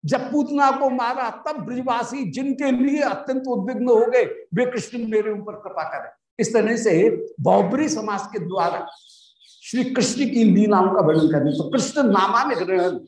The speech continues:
कृष्ण के लीला परक नामों को ही श्री, अ, स्तव माला, उन स्तव माला के विभिन्न स्तोत्रों में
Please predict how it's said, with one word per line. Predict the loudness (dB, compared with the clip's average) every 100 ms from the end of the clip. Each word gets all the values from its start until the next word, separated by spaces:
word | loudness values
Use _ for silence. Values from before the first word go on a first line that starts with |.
| -18 _
कृष्ण | -2 -2 -4
के | -2 0
लीला | 2 4 4 4
परक | 2 0 -2 -4
नामों | -4 -4 -6
को | -4 -2
ही | 0 0 0 -2 -6 -16 _ _ _ _ _
श्री, | -2 0 2 0 -4 -8 -14 -20 _ _ _ _ _ _ _ _ _ _ _ _ _ _ _ _ _ _ _ _ _ _ _ _ _ _ -6
अ, | -2 0 0 -2
स्तव | -4 -6 -2 0 2 0
माला, | 0 -2 -4 -12 -20 _ _ -14
उन | -12 -12
स्तव | -12 -6 -4
माला | -4 -6 -6 -8
के | -6 -6
विभिन्न | -6 -8 -6 -6
स्तोत्रों | -8 -6 -6 -4 -4 -2
में | -2 -6 -6 -10